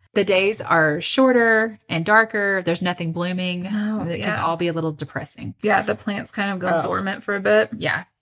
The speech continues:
Speaker 1: And then there's the inner winter when it's like, we feel like we're in a slump.
Speaker 2: Like
Speaker 1: And this
Speaker 2: literal
Speaker 1: is
Speaker 2: autopilot.
Speaker 1: Yes. This is why Brittany recommended this book to me, because I was just talking to her.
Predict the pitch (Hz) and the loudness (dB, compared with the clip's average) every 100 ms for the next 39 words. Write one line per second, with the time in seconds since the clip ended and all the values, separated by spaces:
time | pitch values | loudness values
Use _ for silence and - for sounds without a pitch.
0 | _ _ - 190 190 185 185 175 220 226 | _ _ -4 0 2 2 -2 0 0 2
1 | - - 262 294 214 165 143 - - - | 0 2 4 6 4 -2 -4 -6 -8 -8
2 | - - 185 175 165 170 160 165 - 180 | -12 -6 -2 0 2 2 2 0 0 0
3 | 190 185 175 - 175 147 - 147 - - | 2 2 2 0 0 0 -2 -4 -6 -10
4 | _ _ _ - 190 180 208 214 - 302 | _ _ _ -8 -6 0 2 2 0 0
5 | - 226 208 - 107 107 - - 202 247 | -2 -2 -4 -4 -6 -8 -12 -10 0 0
6 | - - - _ 190 254 220 180 175 180 | 0 -6 -8 _ 0 0 0 2 4 2
7 | 185 175 170 165 170 170 165 165 160 160 | 0 -4 -2 0 0 -2 -4 -4 -4 -6
8 | - 190 196 214 214 175 170 156 151 156 | -6 -6 -4 -4 -6 -2 0 0 0 -2
9 | 170 185 185 - - 185 - - 170 175 | 0 -2 -6 -10 -6 -6 -2 0 0 -2
10 | 165 170 160 156 156 | -2 0 2 2 -2